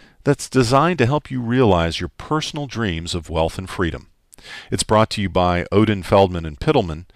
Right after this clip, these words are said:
a full-service law firm located in Reston, Virginia, and serving clients all across the D C area and the country. If you'd like to know more about the firm,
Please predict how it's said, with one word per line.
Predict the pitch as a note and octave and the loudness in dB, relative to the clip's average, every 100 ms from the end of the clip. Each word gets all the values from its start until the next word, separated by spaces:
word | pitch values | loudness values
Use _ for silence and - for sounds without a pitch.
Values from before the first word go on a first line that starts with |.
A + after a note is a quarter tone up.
| - - - | -20 -20 -18
a | - | -6
full-service | F3+ F3 - D3 C#3+ - | -2 -2 0 0 0 2
law | B2+ A2+ | 4 4
firm | - E2+ D#2 | 2 -6 -4
located | E2 - F#2 E2+ | -6 -2 -2 -2
in | E2 | -4
Reston, | E2+ E2+ - F2+ | -4 -6 -6 -8
Virginia, | F2 E2+ G#2+ A#2 D3+ D#3 _ _ _ - - - - | -8 -6 -4 -2 -4 -6 _ _ _ -20 -20 -10 -2
and | C3+ | -2
serving | - F3+ F#3 F3+ | 0 0 0 -2
clients | - D3 C#3+ C#3+ C3 - - | -4 -2 0 -2 -4 -8 -2
all | B2 C3+ | 2 2
across | - - G#2+ G#2 | 0 0 2 2
the | - E2+ | -4 -6
D | G2 | -4
C | G2 - G2 D#2 | -4 -4 -2 0
area | F2 F2 F2 - | 0 0 -2 -6
and | - E2+ | -12 -14
the | |
country. | - - F2+ - D2 - - | -10 -6 -6 -6 -12 -14 -14
If | - | -4
you'd | F2+ | -2
like | F2+ | -2
to | G2 | -2
know | F#2+ | -4
more | F#2 F2 | -2 0
about | F2 - | 0 -2
the | |
firm, | D#2 - E3+ B2 | -8 -2 0 0